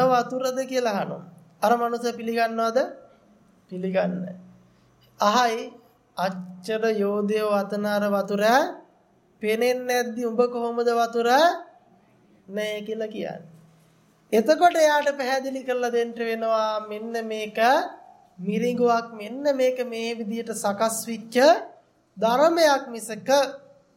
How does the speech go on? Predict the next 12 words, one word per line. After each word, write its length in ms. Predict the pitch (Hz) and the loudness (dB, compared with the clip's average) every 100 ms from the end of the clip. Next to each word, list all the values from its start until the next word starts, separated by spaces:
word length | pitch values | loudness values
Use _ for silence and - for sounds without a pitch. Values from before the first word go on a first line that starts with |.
| _ _ _ _ _ _ - | _ _ _ _ _ _ -12
සකස් 480 | - 226 226 302 302 | 0 0 2 0 0
වෙලා 340 | 320 285 277 262 | 2 4 4 2
පේන 320 | 262 254 294 349 | 0 2 4 4
ධර්මයක් 580 | 339 302 277 254 240 240 | 4 4 0 -2 -6 -6
මිසක 320 | 233 214 233 | -14 -14 -12
තියෙන 340 | 220 226 240 240 | -12 -8 -6 -2
ධර්මයක් 680 | 220 226 220 220 226 285 359 - - _ _ _ _ _ _ _ - | 0 0 0 0 4 4 4 -6 -20 _ _ _ _ _ _ _ -8
නෙවෙයි 360 | 208 220 226 | -4 -2 -4
කියලා 260 | 226 240 254 | -2 -2 -2
කියලා 260 | 247 220 208 | -2 -4 -6
දෙන්න 160 | 214 208 | -8 -10
වෙනවා. 520 | 196 180 180 - | -16 -16 -18 -20